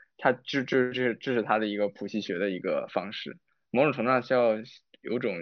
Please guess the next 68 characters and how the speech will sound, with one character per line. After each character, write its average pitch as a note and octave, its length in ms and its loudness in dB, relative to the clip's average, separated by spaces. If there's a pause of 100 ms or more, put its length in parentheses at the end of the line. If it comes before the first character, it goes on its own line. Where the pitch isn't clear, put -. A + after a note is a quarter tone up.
(180)
像 G#2 580 -2
历 D#3+ 140 0
史 - 160 -2
的 - 340 -4
现 C3 220 -2
象 A2+ 200 2
学 - 380 -10
这 - 100 -4
种 G#2+ 120 -2
感 - 180 -8
觉。 - 180 -12 (840)
然 A2 140 -2
后 A#2 320 4
还 G#2+ 180 4
有 B2+ 140 6
就 A#2 220 -6
是 A2 320 -4 (180)
权 A2 180 -2
力 C#3 120 -2
是 C3+ 120 -4
在 B2+ 140 6
什 G2+ 140 -10
么 B2 120 -6
形 A2 240 -6
式 B2 180 -2
下， A#2 240 2
通 B2 200 -6
过 A#2 100 2
什 G2+ 140 -6
么 A#2 100 -2
渠 G#2+ 220 -6
道， A2+ 160 6
顺 B2 180 -6
着 A2 180 0
什 - 120 -10
么 A2 140 0
话 B2 200 2
语， G#2 160 -8
最 A2 120 0
终 A2 140 0
渗 A#2 220 -2
透 G#2+ 180 -2
到 F#2+ 180 0
个 G#2+ 160 2
体 - 120 -8
化 G#2+ 140 0
的 F#2 100 -4
行 - 220 -16
为 F#2 100 -8
当 G2+ 220 -8
中 G#2 220 -16
的， F2+ 120 -14 (540)
这 - 80 0
也 F#2+ 80 2
是 G2+ 140 -2
他 G2+ 240 2
想 F#2+ 240 -6
要 F2 140 -6
探 - 260 -4
讨 F2 120 -6
的 D#2+ 320 -6
一 E2 80 -8
部 G2 140 -8
分。 - 220 -14 (500)
然 G#2 100 0
后 G#2 60 2
呢， A2 300 6
在 G#2 560 2